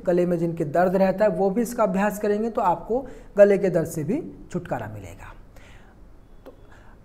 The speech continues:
आप सब योग से जुड़ें,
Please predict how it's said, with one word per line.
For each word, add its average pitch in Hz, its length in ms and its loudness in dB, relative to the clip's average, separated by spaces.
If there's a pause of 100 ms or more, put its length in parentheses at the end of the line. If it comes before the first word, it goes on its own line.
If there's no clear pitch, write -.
आप 196 240 10
सब 247 440 6 (880)
योग 196 260 6
से 226 140 4
जुड़ें, 220 440 4